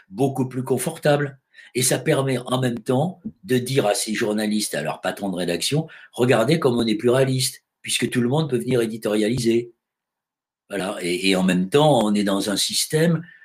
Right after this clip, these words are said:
où ce n'est plus dans les journaux qu'on va chercher l'information. On va la chercher dans les réseaux sociaux, et on va même la chercher chez des émissions de, de divertissement comme celle de Hanouna.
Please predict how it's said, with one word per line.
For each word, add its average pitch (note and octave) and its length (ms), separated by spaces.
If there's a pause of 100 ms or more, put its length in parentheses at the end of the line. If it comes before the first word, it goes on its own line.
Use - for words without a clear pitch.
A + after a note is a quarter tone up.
(160)
où A#2+ 100
ce - 120
n'est B2 100
plus B2 160
dans G#2+ 140
les G#2+ 120
journaux E3 480
qu'on A#2 160
va A2 100
chercher G#2 340
l'information. G2 720 (720)
On F3+ 100
va F#2 100
la F#2+ 120
chercher G#2 440
dans F2+ 120
les F2 120
réseaux A2 280
sociaux, D#3 500 (480)
et A#2+ 80
on B2 100
va B2+ 120
même C#3 180
la C3 100
chercher F3+ 540 (200)
chez - 240
des A2 460
émissions A#2+ 520
de, F#2+ 520 (320)
de G2 180
divertissement A2+ 760
comme G2+ 340
celle B2+ 340
de G2 120
Hanouna. G#2+ 480